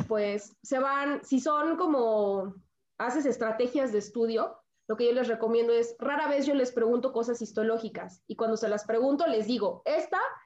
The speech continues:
sí deben de saber la histología, ¿no? De, de otras quizá no tanto". Pero, pues, ya sabes que nada más te lees la clínica y te lees la cuestión de tratamiento, y ahorras mucho tiempo.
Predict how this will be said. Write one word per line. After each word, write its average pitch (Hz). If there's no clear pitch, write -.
sí 285
deben 285
de 247
saber 226
la 240
histología, 185
¿no? 185
De, 196
de 220
otras 269
quizá 208
no 226
tanto". 220
Pero, 294
pues, 254
ya 254
sabes 277
que 247
nada 233
más 247
te 226
lees 233
la -
clínica 349
y -
te 233
lees 240
la 214
cuestión 220
de 233
tratamiento, 220
y 233
ahorras 269
mucho 247
tiempo. 262